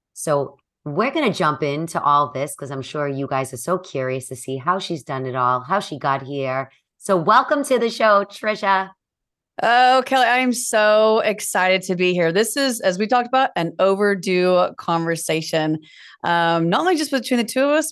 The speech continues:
Speaker 2: but on money, because money mindset is everyone, they wanna talk about it, but then they're afraid to talk about it. And so we're just gonna talk about it.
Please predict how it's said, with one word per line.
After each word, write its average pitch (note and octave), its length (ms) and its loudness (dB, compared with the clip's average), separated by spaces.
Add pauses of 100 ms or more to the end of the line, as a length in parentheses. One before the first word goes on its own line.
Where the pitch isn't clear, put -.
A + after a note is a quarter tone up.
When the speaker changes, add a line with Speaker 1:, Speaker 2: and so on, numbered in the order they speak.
(120)
Speaker 2:
but F#3 300 -8
on F#3 360 -6
money, F#3 320 0
because F3 420 -4
money G#3+ 240 0
mindset A#3+ 520 0
is - 180 0
everyone, A3+ 540 2 (400)
they F#3 80 4
wanna B3 260 2
talk E4 240 0
about E4 240 2
it, E4 140 2 (160)
but - 160 -12
then B2 180 -10
they're - 200 -10
afraid F4 300 -6
to F#4 80 -4
talk F4 300 -2
about D#4+ 280 2
it. D#4 220 4
And F#3 160 -2
so - 200 0
we're C4+ 180 0
just A3 220 -6
gonna E3 240 -2
talk - 320 -16
about - 260 -16
it. - 220 -20